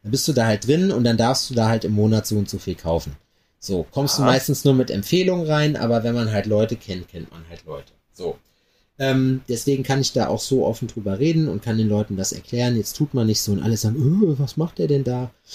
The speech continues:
Speaker 1: Ähm, ich will nichts von euch hören. <laughs> Und auf jeden Fall das dazu. Ähm,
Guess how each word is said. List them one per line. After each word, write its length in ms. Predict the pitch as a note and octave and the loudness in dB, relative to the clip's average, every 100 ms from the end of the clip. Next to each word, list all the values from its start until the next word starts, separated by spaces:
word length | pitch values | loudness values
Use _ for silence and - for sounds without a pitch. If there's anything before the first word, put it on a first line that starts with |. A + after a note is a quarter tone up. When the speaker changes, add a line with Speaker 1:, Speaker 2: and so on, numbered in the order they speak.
| - - - _ | -14 -14 -16 _
Speaker 1:
Ähm, 440 | - A2+ A2+ A2 A2 | -2 2 2 0 -2
ich 160 | - B2 | -4 -2
will 100 | B2 | 0
nichts 240 | C3 - | 0 0
von 140 | A#2 G2 | 0 0
euch 180 | G2+ | 2
hören. 320 | B2+ C#3 E3 D3 - | 2 4 2 0 -2
<laughs> 160 | - A2+ | 2 2
Und 260 | E3 - - - - - D3+ - G3+ B3 A3 F#3 - | 4 0 -4 -14 -20 -8 -8 -6 -4 -2 -2 -4 -2
auf 140 | B2 | 0
jeden 240 | D#3 F3+ | 0 0
Fall 320 | E3 D3 C#3+ C#3 | 0 0 2 2
das 220 | B2+ - | 0 0
dazu. 460 | C3 D#3 - G#3 G#3 - - - | 0 0 0 0 0 -8 -16 -8
Ähm, 480 | C#3 C#3+ C#3+ D3 D#3 | -2 0 2 2 0